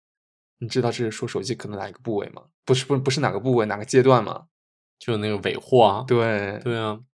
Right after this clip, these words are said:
Speaker 2: 你看我就是能记住他们每一个就是从个体出发的故事，就是
Speaker 1: 嗯。
Speaker 2: 我知道他后面有拍那种工厂制作手机壳的片段，但是我更能记住的是那三个人，就是淘到很多手机壳的尾货，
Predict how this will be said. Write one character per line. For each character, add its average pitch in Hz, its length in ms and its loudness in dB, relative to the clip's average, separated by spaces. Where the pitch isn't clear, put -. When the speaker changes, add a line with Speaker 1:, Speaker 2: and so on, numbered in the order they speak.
Speaker 2:
你 127 140 -4
看 143 180 4
我 120 60 4
就 147 140 2
是 147 60 2
能 117 220 0
记 131 200 -4
住 120 160 -2
他 117 120 -2
们 117 160 -4
每 104 200 -4
一 110 140 -10
个 117 200 0
就 117 140 -4
是 110 180 -6
从 117 240 -8
个 131 200 2
体 131 120 -4
出 - 240 -10
发 104 200 -2
的 101 100 -10
故 107 220 -8
事， - 220 -8
就 - 140 -8
是 110 300 -4
Speaker 1:
嗯。 123 220 -12
Speaker 2:
我 113 80 -4
知 113 80 2
道 135 80 8
他 139 120 2
后 131 180 -4
面 113 180 0
有 101 120 -4
拍 - 200 -6
那 113 60 -6
种 107 220 -6
工 135 240 -2
厂 107 260 -8
制 - 180 -2
作 110 180 0
手 104 180 -6
机 - 180 -8
壳 - 180 -8
的 101 80 -6
片 101 300 -8
段， 101 260 -6
但 120 100 -10
是 - 120 -8
我 107 140 -4
更 123 180 -2
能 104 160 -6
记 117 160 -6
住 110 140 -6
的 104 120 -4
是 107 200 -6
那 110 180 -4
三 123 340 -2
个 117 100 -2
人， 101 220 -8
就 113 140 -12
是 113 160 -10
淘 - 300 -6
到 107 160 0
很 104 200 -12
多 110 200 -2
手 113 160 -8
机 107 100 -10
壳 - 160 -12
的 110 100 0
尾 98 160 -6
货， 113 320 -4